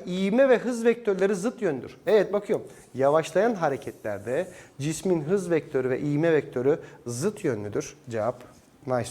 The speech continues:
to meet you, Edirne. Şimdi çok önemli bir soru tipi yine bizler için. Bakın, neredesin, ne yapıyorsun falan filan gibi sorulardan bir tanesi. Ne diyor? Başlangıç anında K noktasında bulunan bir cisim ne demiş?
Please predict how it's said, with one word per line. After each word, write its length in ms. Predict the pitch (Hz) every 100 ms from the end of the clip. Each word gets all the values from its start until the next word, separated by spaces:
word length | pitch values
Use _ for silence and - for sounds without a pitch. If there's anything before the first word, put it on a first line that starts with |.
| -
to 80 | 123
meet 220 | 123 120
you, 160 | 123 131
Edirne. 340 | 117 113 104 92 - - - - - - _ - - - - - - - _ - _ - - - - - -
Şimdi 280 | - 320 -
çok 220 | 349 302
önemli 360 | 233 156 135
bir 240 | 123 135 -
soru 280 | - 147 139
tipi 200 | - 131
yine 260 | 135 135
bizler 260 | 123 120 135
için. 280 | - 220 -
Bakın, 400 | - 202 170 143 -
neredesin, 680 | 180 277 247 202 - 190 208 - 151
ne 60 | 208
yapıyorsun 480 | 214 196 175 -
falan 300 | 196 185 190
filan 320 | 185 190 185 180
gibi 160 | 147
sorulardan 560 | - 143 123 113 156 170
bir 80 | 151
tanesi. 420 | 127 107 - - _ -
Ne 160 | 269
diyor? 180 | 220 123 - - - - - _
Başlangıç 760 | 127 127 240 - 285 311 330 -
anında 440 | 226 160 127 - 190
K 300 | - 196 285
noktasında 580 | 302 - 202 - 147 147
bulunan 460 | 254 226 170 147 156
bir 140 | 285
cisim 360 | 247 - 285 269 - - - -
ne 120 | 226
demiş? 360 | 226 247 -